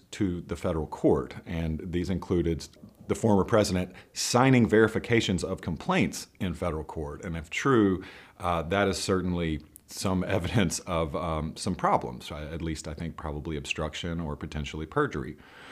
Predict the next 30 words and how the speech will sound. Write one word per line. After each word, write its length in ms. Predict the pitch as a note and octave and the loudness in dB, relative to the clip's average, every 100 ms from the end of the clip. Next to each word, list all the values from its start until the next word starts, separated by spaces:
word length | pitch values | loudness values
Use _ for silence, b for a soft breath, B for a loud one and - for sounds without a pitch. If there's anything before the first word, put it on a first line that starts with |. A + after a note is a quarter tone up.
| B B B | B B B
This, 380 | G2 G2 G#2 - | 0 4 4 2
of 300 | - G2 - | -4 -6 -6
course, 540 | - C3+ B2 A2 - - | 0 4 6 4 0 -2
is 340 | G2+ F#2 F2+ E2 | 0 2 0 -2
sought 440 | - C#3 C3 - - | 2 4 4 0 -6
by 160 | F2 F2 | -2 -2
the 120 | E2 | 0
House 200 | F#2 - | -2 -2
committee 340 | - F2 D#2+ | -2 0 -2
to 140 | D2+ E2 | -4 -6
show 360 | - G#2+ F#2+ | -2 4 4
the 100 | F2 | 2
former 300 | D#2+ E2+ E2 | -2 -2 -2
president's 420 | D2 D#2+ D#2 C2+ - | 0 -2 -4 -6 -6
state 220 | D2+ D2 | -4 -4
of 80 | E2 | -2
mind 480 | F#2+ G#2 G#2 G2 - B B | 0 2 2 2 -2 B B
ahead 380 | D2 D2 G#2 F#2 | -10 -6 -2 0
of 120 | D#2+ | 0
those 260 | F2 E2+ E2 | 0 0 -2
January 400 | F2+ E2 D#2+ C#2+ | -2 -2 -2 -2
sixth 280 | E2+ D#2 D#2+ | -6 -6 -8
events. 500 | C#2+ F2+ E2+ - - B B B B B B B | -4 -4 -4 -8 -14 B B B B B B B
Um, 320 | F2+ D#2+ D#2+ | -8 -4 -4
so 520 | D#2 - F3+ D#3 D3 - - - | -2 6 8 8 6 -2 -16 0
where 160 | G#2 | 4
things 280 | A2 A#2+ G#2+ | 4 4 2
stand 300 | - B2+ B2 | 2 4 6
right 180 | A#2 A2+ | 6 6
now, 480 | B2 C3 B2+ A#2+ | 6 4 4 2